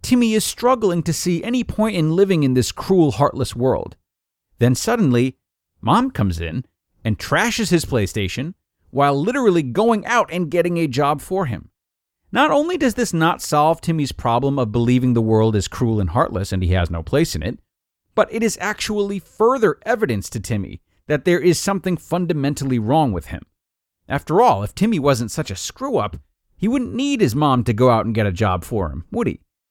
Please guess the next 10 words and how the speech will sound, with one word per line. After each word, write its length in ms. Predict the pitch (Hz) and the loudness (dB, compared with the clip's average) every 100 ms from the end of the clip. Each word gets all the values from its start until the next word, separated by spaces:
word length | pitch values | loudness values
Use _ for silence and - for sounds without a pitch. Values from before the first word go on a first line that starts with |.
| _ _ _ - | _ _ _ -4
Instead 400 | 175 - 277 269 | -4 0 2 2
of 160 | 190 | 0
Timmy 340 | - 247 226 185 | -4 -2 0 0
learning, 560 | 170 240 233 131 117 - _ _ _ _ _ | 0 0 0 2 0 -4 _ _ _ _ _
"Hey, 300 | 247 208 - _ _ _ _ _ | -6 -6 -6 _ _ _ _ _
the 80 | 127 | -4
world 280 | 170 208 | 2 2
is 120 | 165 165 | 4 4
all 160 | 160 | 6
right, 300 | 156 147 - | 6 4 2